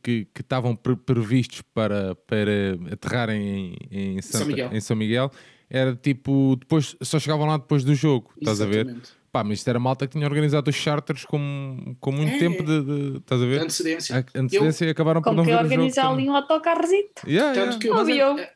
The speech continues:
Speaker 2: isso. E isso foi tão marcante para mim que o ano passado eu tinha combinado com o meu filho, longe de nós imaginarmos que vinha aqui esta da pandemia, um dos away,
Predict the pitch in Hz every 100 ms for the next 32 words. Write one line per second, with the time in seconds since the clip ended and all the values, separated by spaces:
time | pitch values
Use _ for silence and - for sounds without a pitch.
0 | _ - - 247 262 - - - _ -
1 | - - 240 277 - 320 302 285 233 202
2 | 151 - 165 135 131 151 - _ _ _
3 | - 190 277 254 175 - 135 123 120 139
4 | 156 175 165 156 135 135 135 139 123 107
5 | - 117 131 120 131 123 127 120 123 120
6 | - 127 117 123 117 120 117 117 113 120
7 | 135 156 _ - _ _ _ - 190 196
8 | 180 151 - 156 131 131 185